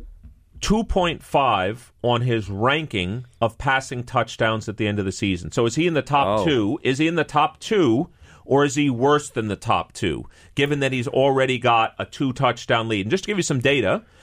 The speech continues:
Speaker 1: he has ten touchdowns right now. If he went on this pace, he'd have eighty. I think we've both taken the under on that one.
Speaker 2: Yeah.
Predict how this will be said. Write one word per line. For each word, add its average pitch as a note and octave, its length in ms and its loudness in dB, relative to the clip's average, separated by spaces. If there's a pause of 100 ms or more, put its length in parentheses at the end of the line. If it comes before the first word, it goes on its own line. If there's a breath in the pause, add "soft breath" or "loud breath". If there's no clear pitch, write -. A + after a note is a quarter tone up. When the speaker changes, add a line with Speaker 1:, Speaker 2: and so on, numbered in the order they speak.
(280 soft breath)
Speaker 1:
he F3+ 180 0
has G#3 200 0
ten E3 240 -2
touchdowns C3 580 0
right B2+ 220 0
now. F#2+ 340 -2
If - 80 -6
he C#3 100 0
went C#3+ 140 2
on B2+ 80 0
this B2 140 0
pace, A2 280 -2
he'd G#2 100 -4
have F2 160 -2
eighty. G2+ 360 -2
I G#2 80 0
think G#2 200 -6
we've G2+ 100 -2
both G2+ 220 -2
taken G2 240 -2
the F#2+ 100 0
under G2 240 2
on F2+ 100 0
that A2 220 0
one. G2 220 -4
Speaker 2:
Yeah. F#2 240 2